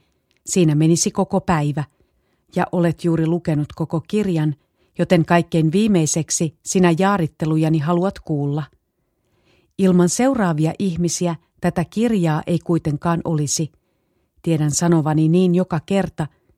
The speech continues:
mutta tällä kertaa se on ihan, ihan totta. Rowan Lawton, et ole ainoastaan uskomaton agentti, vaan myös uskomaton ihminen. En olisi kirjaimellisesti selvinnyt ilman sinua.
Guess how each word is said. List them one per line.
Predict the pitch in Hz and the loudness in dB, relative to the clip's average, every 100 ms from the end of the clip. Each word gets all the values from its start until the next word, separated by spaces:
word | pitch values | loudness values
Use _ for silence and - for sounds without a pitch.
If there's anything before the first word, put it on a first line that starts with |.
| _ - | _ -4
mutta | 156 165 | -4 -4
tällä | - 214 240 | -2 0 0
kertaa | 170 156 143 - 147 | -2 -4 -4 -4 -6
se | 139 160 | -4 -2
on | 156 - | -2 -2
ihan, | 196 185 196 170 _ | -2 0 -2 -4 _
ihan | 254 208 160 139 | -2 0 -2 -4
totta. | 143 _ - 139 _ _ _ _ _ _ - | -8 _ -10 -10 _ _ _ _ _ _ -4
Rowan | 180 226 262 233 | 2 2 2 2
Lawton, | 202 151 - 147 143 _ _ _ - | 0 -2 -4 -4 -6 _ _ _ -6
et | 170 - | -6 -4
ole | 156 - | -6 -2
ainoastaan | 180 202 185 - 156 156 - | -2 0 0 -2 -4 -4 -6
uskomaton | 226 - 151 143 - 151 - | -10 -6 -4 -4 -4 -6 -4
agentti, | 202 208 185 - 180 160 _ _ _ | -4 -2 -4 -4 -8 -8 _ _ _
vaan | 160 156 | -2 2
myös | 160 180 - | 2 2 -2
uskomaton | 233 233 - 160 151 - 175 | -6 -6 -4 -2 -2 -2 -2
ihminen. | 226 151 139 147 143 143 - _ _ _ _ _ _ - | 0 -2 -2 -2 -2 -4 -8 _ _ _ _ _ _ 2
En | 185 | 2
olisi | 180 170 - 160 | 2 0 -2 -4
kirjaimellisesti | 190 180 165 156 156 156 202 - 226 | -2 0 2 2 0 -2 -4 -4 -6
selvinnyt | - 185 151 151 151 151 | -2 0 0 0 0 -2
ilman | 175 160 156 147 | -4 -2 0 -2
sinua. | 170 151 147 | -2 0 -2